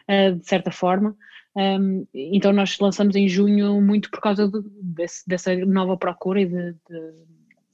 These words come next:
do interesse que as pessoas voltaram a ter nas bicicletas e depois sendo uma marca portuguesa, eh, conseguimos, eh,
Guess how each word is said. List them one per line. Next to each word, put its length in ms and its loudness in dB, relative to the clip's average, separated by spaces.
do 120 0
interesse 360 0
que 60 -10
as 60 -12
pessoas 240 -2
voltaram 400 -2
a 80 -4
ter 140 -6
nas 140 -4
bicicletas 560 -12
e 40 -6
depois 220 -10
sendo 180 2
uma 140 4
marca 260 0
portuguesa, 560 -2
eh, 300 -2
conseguimos, 880 0
eh, 580 -2